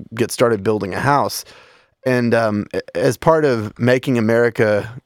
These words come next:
great again, um, Mister Trump decided to make America quite poor again. Um, he wanted to, in order to help with the lumber industry here in our country,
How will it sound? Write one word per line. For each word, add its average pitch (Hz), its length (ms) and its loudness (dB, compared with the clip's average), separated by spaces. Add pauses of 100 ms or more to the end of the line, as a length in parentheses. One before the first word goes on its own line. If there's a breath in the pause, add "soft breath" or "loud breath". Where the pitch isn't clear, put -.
(120)
great 120 300 0
again, 104 480 -2 (180)
um, 110 320 0
Mister 117 220 -4
Trump 120 240 0
decided 110 460 0
to 107 340 -2 (260)
make 117 300 -2
America 110 420 0
quite 101 320 -2
poor 151 280 2
again. 104 340 -4 (460 loud breath)
Um, 117 380 0 (300)
he 151 160 0
wanted 175 360 0
to, 139 280 2
in 143 140 0
order 160 220 0
to 127 140 0
help 143 480 0
with 131 200 0
the 120 200 0
lumber 135 360 2
industry 101 640 0
here 107 180 0
in 98 80 -2
our 98 140 -2
country, 104 480 0